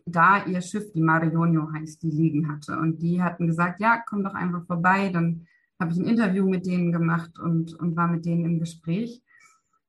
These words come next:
Und ich dachte, ist ein bisschen cheesy, aber irgendwie passend. Ich bringe dieses Foto auch nochmal mit, äh, mit meinem Rucksack. Und hinten steht ein Spruch, ähm, von Mutter Teresa.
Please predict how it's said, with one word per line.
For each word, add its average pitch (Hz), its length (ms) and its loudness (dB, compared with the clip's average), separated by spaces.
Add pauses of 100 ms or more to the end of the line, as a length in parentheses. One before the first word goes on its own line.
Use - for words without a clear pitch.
(100)
Und 196 200 4
ich 175 160 -4
dachte, 185 560 0
ist 190 180 -6
ein 190 80 0
bisschen 208 400 -2
cheesy, 214 440 -2
aber 180 200 0
irgendwie 185 380 -2
passend. 190 580 -2
Ich 165 140 -10
bringe 185 180 -2
dieses 175 300 -2
Foto 220 340 -4
auch 170 140 2
nochmal 165 320 4
mit, 160 260 0 (600)
äh, 185 120 -2
mit 180 160 -2
meinem 170 260 0
Rucksack. 202 540 -4
Und 175 160 0
hinten 190 400 -4
steht 190 320 -6
ein 175 220 -2
Spruch, - 640 -6
ähm, 170 580 2 (400)
von 180 140 2
Mutter 185 240 -2
Teresa. 226 760 0